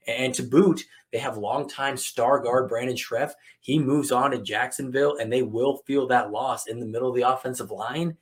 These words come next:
Gibson's coming off the boards and startups around the fortieth overall player, kinda early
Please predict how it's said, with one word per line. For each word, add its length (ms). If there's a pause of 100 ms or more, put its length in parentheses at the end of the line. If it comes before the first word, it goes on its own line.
(420)
Gibson's 320
coming 180
off 160
the 80
boards 360
and 80
startups 460
around 200
the 80
fortieth 520
overall 480
player, 520
kinda 140
early 640